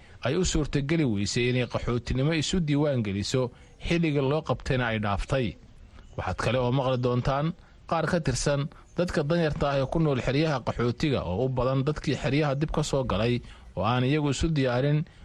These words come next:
maalin farxadeedda ciidda, dhaqaale xumo darteed.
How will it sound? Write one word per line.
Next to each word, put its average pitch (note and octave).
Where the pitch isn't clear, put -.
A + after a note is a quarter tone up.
maalin C3+
farxadeedda D3
ciidda, C3
dhaqaale A#2+
xumo C3
darteed. B2